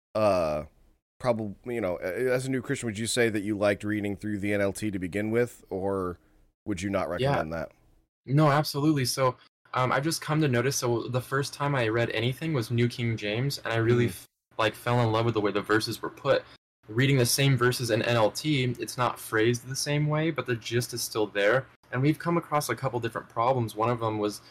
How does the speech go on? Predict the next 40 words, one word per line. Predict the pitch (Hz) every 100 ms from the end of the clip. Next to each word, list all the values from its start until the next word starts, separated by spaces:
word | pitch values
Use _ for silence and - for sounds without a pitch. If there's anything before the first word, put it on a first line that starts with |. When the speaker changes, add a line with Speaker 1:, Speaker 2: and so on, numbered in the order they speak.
| _ _
Speaker 2:
me | 120
speaking | 117 - 117 117
to |
the | 117
woman | 107 113
at | 107
the | 107
well, | 101 110 117 120 117 - _
and | 107 104 110
she's | - 113
saying, | - 104 101 107 -
um, | 101 101 98 -
"I | 117
know | 123
that | 113
the | 113
Messiah | 107 110 104 104 104
is | 101
gonna | 107 95
come, | 104 110 101 98
and |
he's | 104 104
gonna | 101 98 98 95
do | 104
this, | 98 -
and | 104
he's |
gonna | 95 95
do | 95
that." | 95 90 98
And | 101
he | 113
goes, | 107 104 101 -
"I | 110 117
that | 107
speak | - 120 120
to | 104
you | 101
am | 92
he," | - 127 90